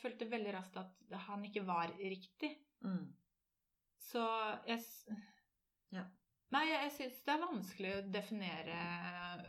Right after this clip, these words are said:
Speaker 1: og si at det egentlig har vært et forhold,
Speaker 2: Forhold, ja.
Speaker 1: selv om på papiret så har vi
Speaker 2: Så
Speaker 1: vært
Speaker 2: blir du gift,
Speaker 1: gift,
Speaker 2: og så blir
Speaker 1: ja.
Speaker 2: du skilt.
Speaker 1: Ja.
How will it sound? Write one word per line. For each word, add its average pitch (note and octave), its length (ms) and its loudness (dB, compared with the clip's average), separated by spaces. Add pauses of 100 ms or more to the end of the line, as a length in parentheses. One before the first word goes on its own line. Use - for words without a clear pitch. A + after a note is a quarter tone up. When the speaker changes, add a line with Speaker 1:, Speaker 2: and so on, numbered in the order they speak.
(140)
Speaker 1:
og F#3 100 0
si F#3 160 -4
at F3 240 -4 (880)
det F3+ 240 0
egentlig D#3 240 0
har E3 80 2
vært - 260 -4
et - 380 -14 (220)
forhold, F3 260 2
Speaker 2:
Forhold, G#3 380 4 (140)
ja. G3+ 140 4
Speaker 1:
selv F3 180 2
om F3+ 300 2
på F#3+ 140 -2
papiret E3+ 420 -2
så F#3 100 -4
har F3+ 80 0
vi F#3 60 0
Speaker 2:
Så G3 60 2
Speaker 1:
vært G3 180 2
Speaker 2:
blir G3 80 2
du F#3 60 4
gift, F3 380 2
Speaker 1:
gift, F#3 100 0
Speaker 2:
og G#3 80 0
så F#3+ 140 4
blir D#3+ 140 4
Speaker 1:
ja. F3+ 80 4
Speaker 2:
du E3+ 60 2
skilt. - 720 -2
Speaker 1:
Ja. G#3+ 140 -4